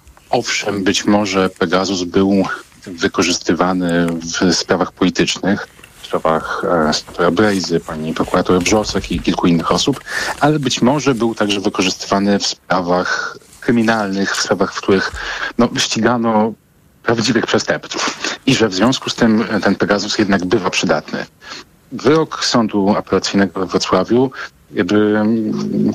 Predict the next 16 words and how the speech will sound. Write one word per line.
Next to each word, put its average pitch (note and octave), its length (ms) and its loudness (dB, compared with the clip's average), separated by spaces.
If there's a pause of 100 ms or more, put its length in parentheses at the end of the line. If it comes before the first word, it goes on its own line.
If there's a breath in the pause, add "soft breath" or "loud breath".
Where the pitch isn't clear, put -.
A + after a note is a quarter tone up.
pokazuje, A#2 540 2
że G#2 140 0
nawet A2+ 440 0
taki, G#2 680 0
mm, F#2+ 800 0
że - 140 0
taka - 200 0
sytuacja - 460 0
jest - 380 -2
niedopuszczalna, F#2 720 0
że G2 80 2
nawet G2+ 220 0
w - 160 -6
takiej - 340 -2
sytuacji, - 480 0
kiedy F#2 420 0